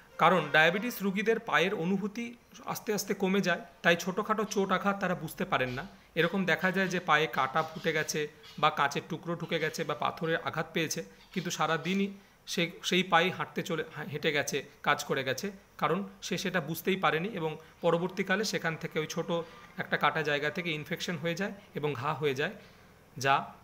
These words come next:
থেকে পরবর্তীকালে অনেক বড় আকার ধারণ করতে পারে। তাই আমরা সাধারণত সমস্ত ডায়াবেটিস রুগীদের বলি যে আমরা যেমন সাধারণত মুখের যত্ন নিই, ডায়াবেটিস রুগীরাও যেন সেরকমভাবে, উচিত হচ্ছে তাদের পায়েরও সেই রকম যত্ন নেওয়া।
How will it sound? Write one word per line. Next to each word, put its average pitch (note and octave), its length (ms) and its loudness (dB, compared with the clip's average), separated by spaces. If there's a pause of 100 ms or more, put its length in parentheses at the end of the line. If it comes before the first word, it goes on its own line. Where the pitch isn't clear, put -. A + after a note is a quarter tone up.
থেকে F#3+ 240 -2
পরবর্তীকালে D#3+ 640 -4
অনেক F3 160 -4
বড় C3+ 200 -2
আকার C#3 200 -6
ধারণ B2 240 -8
করতে C3 280 -6
পারে। - 200 -4 (280)
তাই F3 140 4
আমরা F3+ 220 0
সাধারণত E3+ 460 -2
সমস্ত E3+ 380 -4
ডায়াবেটিস C#3+ 560 -4 (140)
রুগীদের D3 400 -4
বলি C3+ 280 -6 (260)
যে C#3+ 100 4
আমরা C#3 220 2
যেমন F3 220 -4
সাধারণত D#3+ 400 -4
মুখের E3 360 -2
যত্ন D#3+ 320 -2
নিই, F3+ 160 -8 (460)
ডায়াবেটিস D#3 460 4
রুগীরাও D#3 360 -2
যেন E3 200 -6
সেরকমভাবে, D#3 600 -6 (240)
উচিত G3+ 340 -4
হচ্ছে G3 300 -6 (220)
তাদের D3+ 180 -2 (100)
পায়েরও D3 400 6 (180)
সেই - 180 -2
রকম D#3+ 260 -2
যত্ন C3 280 -4
নেওয়া। G#2+ 240 -6